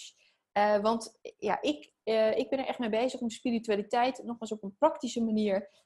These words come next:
eh, in de wereld, eh, te zetten. Dus het is niet alleen maar van, ehm, eh, de bloemetjes en de bijtjes, maar meer ook van, oké, nou, dit is wat het is en dit is wat je ermee zou kunnen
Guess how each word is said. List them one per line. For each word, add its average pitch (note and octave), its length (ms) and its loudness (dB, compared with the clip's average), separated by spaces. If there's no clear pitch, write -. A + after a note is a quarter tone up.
eh, G3 180 0
in G#3+ 100 0
de F#3+ 80 4
wereld, D4 400 0
eh, A#3+ 160 -2
te A#3+ 180 -4
zetten. B3 420 -2
Dus G#3+ 160 -2
het G#3+ 140 -6
is G#3 140 -4
niet C4+ 220 2
alleen A3 320 2
maar G3+ 320 2
van, G3 360 0
ehm, F#3+ 340 -4
eh, F#3+ 280 -6
de F#3+ 100 0
bloemetjes A3+ 420 0
en G3+ 100 -6
de F#3 60 -2
bijtjes, C4+ 920 0
maar F#3+ 120 -4
meer A#3+ 300 4
ook A#3+ 240 2
van, A3+ 340 -4
oké, A#3+ 320 -2
nou, G3 180 -4
dit C4+ 200 -4
is A#3 140 -6
wat G#3+ 120 2
het G3+ 100 -2
is - 380 -4
en G#3+ 120 -6
dit A#3 160 -2
is A3+ 120 -8
wat A3+ 180 -2
je - 80 -2
ermee A3 360 0
zou G#3 180 -2
kunnen E3+ 320 0